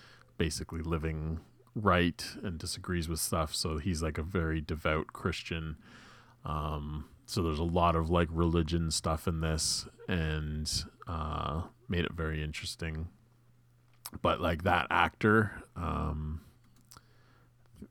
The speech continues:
is it this guy, Ralph Ineson? His voice is awesome. Um,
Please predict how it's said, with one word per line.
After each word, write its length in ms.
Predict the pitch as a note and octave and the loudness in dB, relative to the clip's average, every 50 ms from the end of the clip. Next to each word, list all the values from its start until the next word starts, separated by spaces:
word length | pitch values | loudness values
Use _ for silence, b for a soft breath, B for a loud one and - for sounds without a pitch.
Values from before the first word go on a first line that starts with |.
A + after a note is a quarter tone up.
| - - - - | -20 -14 -8 -8
is 220 | A2+ A2 - - | -8 -6 -6 -10
it 100 | - - - - | -12 -14 -14 -12
this 220 | - G2+ G2+ - - | -12 -10 -10 -10 -12
guy, 460 | - - - F2 F2 E2+ E2 F2 G2 - | -8 -8 -6 -4 -4 -2 -2 -2 -2 -2
Ralph 760 | - F#2 F2 F2+ F2+ F#2 F2 F2 F2+ - - - - - - - - - - - | -4 -2 2 2 4 4 4 4 2 2 -2 -8 -8 -10 -10 -14 -18 -20 -2 0
Ineson? 720 | G2+ F#2 F2 E2 - - - F2+ D#2+ D2 D2+ D#2 D#2+ - - b b b b b b b b b b b b b b b b b _ | 2 4 4 4 2 0 0 0 0 0 0 -2 -4 -4 -8 b b b b b b b b b b b b b b b b b _
His 260 | - - G#2 G2 F2 E2 | 4 6 6 6 6 4
voice 420 | D#2 F2 E2+ E2+ E2 E2 D#2+ - | 2 2 4 4 4 4 2 -2
is 120 | E2+ D#2 D#2+ | -4 -6 -6
awesome. 640 | - - D2 C#2 C#2 - - - - C2+ C#2+ - F#2 - - - _ - - - | -6 -6 -4 -2 0 0 0 -2 -4 -6 -8 -10 -10 -12 -16 -20 _ -18 -6 -4
Um, 600 | F2 E2+ E2 D#2 D2+ D2 C#2+ C#2+ D2 D#2+ E2 - | -2 0 0 0 0 -2 -4 -4 -6 -6 -6 -8